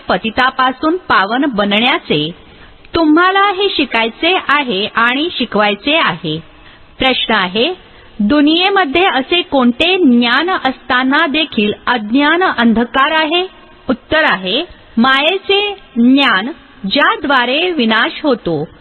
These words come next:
चंद्रापर्यंत जातात. हे ज्ञान खूप आहे, परंतु नवीन दुनिया आणि जुन्या दुनिया याविषयीचे ज्ञान कोणाकडेच नाही आहे.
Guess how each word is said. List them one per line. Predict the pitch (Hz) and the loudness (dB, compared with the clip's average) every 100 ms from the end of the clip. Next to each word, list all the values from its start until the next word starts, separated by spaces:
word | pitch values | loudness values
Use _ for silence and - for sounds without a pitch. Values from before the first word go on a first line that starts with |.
| - - | -12 -4
चंद्रापर्यंत | 294 277 320 427 427 330 311 311 339 | 0 2 2 2 0 0 0 0 -2
जातात. | 330 302 - 151 165 - - - - - | 0 -2 -2 -4 -4 -8 -20 -20 -10 -2
हे | 330 | -2
ज्ञान | 285 247 247 247 311 370 - | 2 2 2 2 0 -4 -2
खूप | 349 392 | 0 0
आहे, | - 226 196 214 285 | 0 -2 -2 -2 -2
परंतु | 254 240 240 277 277 | 0 0 0 2 2
नवीन | 247 226 277 381 | 2 2 0 0
दुनिया | 269 226 226 196 180 - | 2 2 2 2 0 -2
आणि | 233 285 349 | -2 -2 -4
जुन्या | 294 240 240 285 | -2 0 2 2
दुनिया | 311 233 214 226 254 | 0 0 0 0 0
याविषयीचे | 247 226 233 - 247 262 247 311 339 254 | 0 0 -2 -2 0 0 -2 -2 0 2
ज्ञान | 214 208 214 277 | 2 2 0 -2
कोणाकडेच | - 220 220 269 - 262 339 - | -2 0 0 0 0 0 0 0
नाही | 269 208 190 254 | 0 2 0 0
आहे. | 294 190 175 156 | 0 0 -4 -6